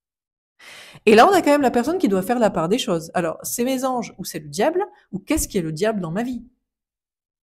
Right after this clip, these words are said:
Et qui m'empêche d'être avec cette personne. Des gens, amis, famille, euh, un travail, des addictions, des peurs, des blocages, des je sais pas quoi.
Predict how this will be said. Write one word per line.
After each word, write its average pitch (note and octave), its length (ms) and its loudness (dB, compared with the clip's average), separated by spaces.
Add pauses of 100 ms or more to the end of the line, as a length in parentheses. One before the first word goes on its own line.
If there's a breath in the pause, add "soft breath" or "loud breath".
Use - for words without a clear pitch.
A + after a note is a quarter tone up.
(140)
Et G3+ 60 -10
qui F#3+ 140 -2
m'empêche G#3+ 420 0
d'être F#3 240 -6
avec E3 220 -6
cette - 180 -12
personne. A#3+ 540 -4
Des E3 240 -6
gens, G3 420 -4
amis, F#3+ 560 -4
famille, G#3+ 840 -6
euh, F3+ 220 -2 (300 loud breath)
un F3+ 160 -4
travail, F#3+ 720 0
des F#3 160 -4
addictions, G3+ 640 -6
des F#3 100 -2
peurs, G#3+ 420 -2
des F3 120 -6
blocages, G3+ 640 -4
des E3 100 -12
je - 80 -16
sais - 40 -20
pas G3+ 120 -10
quoi. A3 340 -12